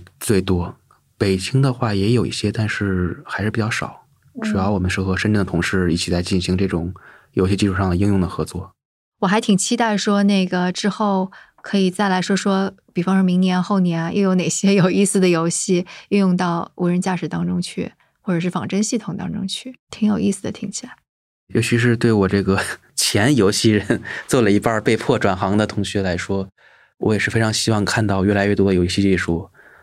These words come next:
Speaker 1: 在这种前沿的领域，包括比如说自动驾驶这个技术里能用起来，而且确实是能够给这些传统的行业，比如汽车行业，能让他们去认可我们做这些技术，然后能够帮助他们真正的能加速他们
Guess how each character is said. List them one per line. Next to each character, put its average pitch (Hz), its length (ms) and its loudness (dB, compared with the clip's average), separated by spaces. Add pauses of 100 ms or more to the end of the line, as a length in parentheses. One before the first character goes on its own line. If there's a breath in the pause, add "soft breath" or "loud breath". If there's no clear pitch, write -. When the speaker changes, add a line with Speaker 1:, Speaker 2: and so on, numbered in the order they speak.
(160 soft breath)
Speaker 1:
在 98 240 -2
这 98 100 0
种 87 320 0 (100)
前 - 360 -2
沿 95 100 0
的 101 80 0
领 98 180 0
域， 87 280 -2
包 - 140 -8
括 87 180 -6
比 87 120 -8
如 90 60 -4
说 92 100 -10
自 - 100 -12
动 95 100 -4
驾 95 160 -2
驶 - 380 -8
这 - 120 0
个 98 60 0
技 104 80 0
术 98 120 -2
里 95 80 2
能 92 140 0
用 110 160 2
起 - 140 -4
来， 85 180 -6 (100)
而 92 100 -2
且 90 240 0
确 107 240 0
实 101 80 -2
是 - 140 -2
能 98 140 0
够 98 440 -2
给 95 100 0
这 95 80 0
些 104 120 0
传 101 260 -2
统 101 240 0
的 87 340 -2 (260 soft breath)
行 85 220 -4
业， 92 120 2
比 95 80 0
如 92 40 0
汽 - 100 -4
车 104 120 0
行 95 180 0
业， 95 260 0
能 101 100 -2
让 104 100 -2
他 107 80 -2
们 104 160 0
去 101 220 -2
认 120 180 2
可 85 300 -2 (100)
我 87 60 -4
们 87 80 -6
做 98 120 0
这 98 60 0
些 98 80 0
技 101 160 -2
术， 90 180 -4
然 85 120 -6
后 98 160 -4
能 92 120 -2
够 98 320 -4 (320 soft breath)
帮 104 160 0
助 127 120 2
他 107 120 -2
们 95 120 -2
真 117 180 0
正 120 140 4
的 101 120 2 (100)
能 98 140 -2
加 104 220 -4
速 107 160 0
他 101 140 -2
们 101 260 -2